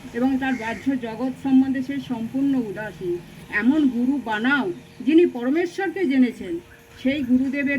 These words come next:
পূজা সর্বদিক থেকে করো। হে অর্জুন, যে গুরু ভক্ত সে, যে গুরুদেবকে সামনে রেখে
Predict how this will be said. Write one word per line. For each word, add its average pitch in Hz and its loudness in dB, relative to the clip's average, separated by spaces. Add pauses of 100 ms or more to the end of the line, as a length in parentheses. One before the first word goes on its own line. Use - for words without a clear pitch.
পূজা 247 0 (280)
সর্বদিক 254 -2 (160)
থেকে 247 0
করো। 180 -8 (340)
হে 277 2
অর্জুন, 240 2 (360)
যে 269 2
গুরু 254 0
ভক্ত 254 -4 (360)
সে, 262 2 (600)
যে 269 0
গুরুদেবকে 254 -2
সামনে 254 2
রেখে 254 2